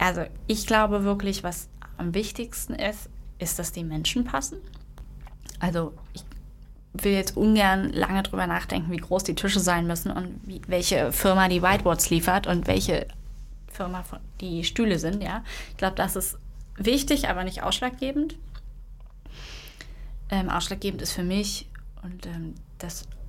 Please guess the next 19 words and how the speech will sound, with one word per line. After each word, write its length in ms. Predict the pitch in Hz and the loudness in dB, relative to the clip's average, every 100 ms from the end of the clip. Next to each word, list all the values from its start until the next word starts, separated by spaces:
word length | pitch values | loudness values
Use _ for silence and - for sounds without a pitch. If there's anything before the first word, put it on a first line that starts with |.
| - - - - | -12 -14 -14 -6
stimmt 360 | - - 196 | -4 0 0
auch 120 | 180 175 | 0 -2
mit 140 | 185 | -4
der 160 | 185 175 | -6 -8
Philosophie 560 | - 180 170 - 190 | -10 -10 -10 -6 -6
von 400 | 190 175 165 160 | -4 -2 -2 -4
Design 320 | - - 180 | -8 -4 -4
Offices 300 | 180 165 - | -4 -6 -6
überein, 440 | - 170 156 160 165 - - - - | -2 0 0 -2 -6 -12 -14 -14 -12
dass 260 | - - - - - - - | -8 -8 -8 -14 -14 -14 -8
einfach 260 | 165 170 | -6 -4
die 160 | - 175 | -2 2
Menschen 500 | 165 175 - 165 165 | 4 4 2 2 2
den 140 | 170 | 0
Unterschied 460 | 156 170 156 160 147 | 0 2 2 -2 -4
machen. 440 | 147 - 180 202 - - - - - - | -8 -8 -12 -12 -12 -14 -14 -14 -14 -4
Ähm, 220 | 170 160 | 0 0
das 220 | 156 - | 0 2
merk-, 300 | 170 165 - | 4 2 -2